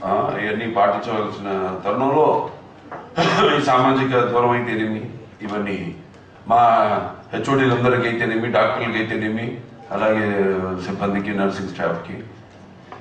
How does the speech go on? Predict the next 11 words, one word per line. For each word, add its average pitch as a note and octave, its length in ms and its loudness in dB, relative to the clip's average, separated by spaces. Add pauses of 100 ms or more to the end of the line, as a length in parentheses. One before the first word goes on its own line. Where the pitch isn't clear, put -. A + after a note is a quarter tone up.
(500)
ఆ, G2+ 300 4
ప్రతి B2+ 180 4
ఒక్కరికి, C#3+ 340 4
అలాగే D#3 240 4
ఇక్కడికి D#3+ 320 0
విచ్చేసిన, E3+ 460 0
ఉమ్, A#2+ 640 2 (340)
ముఖ్యంగా C#3+ 420 2 (440)
ఆశా C3+ 240 4
వర్కర్స్ C3 420 2
అందరికీ C3 580 0